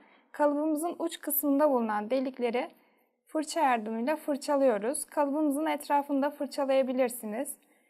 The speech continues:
Fırçalama işlemi bittikten sonra yine ucunda tel bulunan aletimiz ile uç kısmında bulunan delikleri tekrar gözden geçiriyoruz.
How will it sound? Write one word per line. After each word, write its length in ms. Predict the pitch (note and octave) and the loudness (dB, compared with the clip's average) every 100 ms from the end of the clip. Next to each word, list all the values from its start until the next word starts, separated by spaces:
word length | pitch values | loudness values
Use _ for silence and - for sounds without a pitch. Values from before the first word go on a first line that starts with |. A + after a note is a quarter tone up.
| _ _ | _ _
Fırçalama 480 | - D4+ F4 E4+ E4+ | -6 -2 0 0 -2
işlemi 340 | - C#4+ C4 | -2 0 0
bittikten 520 | C4 C4 C#4 D#4 D#4 | -2 -8 -6 -2 0
sonra 500 | D4+ D4 A#3 A3+ C#4 - _ _ _ _ D#4+ | 0 -2 -2 -2 -4 -8 _ _ _ _ -6
yine 320 | D#4+ D#4+ - - | -2 -2 -4 -6
ucunda 420 | C#4 D4+ C#4+ D4+ | -4 0 0 -2
tel 360 | D4+ D#4+ D#4 C4+ | -2 0 0 2
bulunan 360 | B3+ A#3 A3+ | 0 0 -2
aletimiz 640 | A#3 C4 B3+ C4 D#4 D4+ A#3 | 0 0 0 -2 0 2 0
ile 260 | A3 C4 - _ _ _ _ _ _ - | 0 -2 -4 _ _ _ _ _ _ -4
uç 200 | D#4+ - | -4 -2
kısmında 480 | D#4+ D4+ C#4+ D4 C#4 | -2 0 2 4 2
bulunan 360 | B3 A3+ A3 | 2 0 0
delikleri 580 | B3 C4 C4 B3+ A3+ C4+ - | 0 0 -2 -2 0 -2 -2
tekrar 380 | D#4 D4+ C4 C#4+ | -4 -2 0 2
gözden 520 | C4 B3+ A#3 C4 A#3+ | 2 2 2 0 0
geçiriyoruz. 840 | A3 - G#3+ G#3 G3+ A#3 - - | -4 -8 -6 -6 -4 -6 -6 -12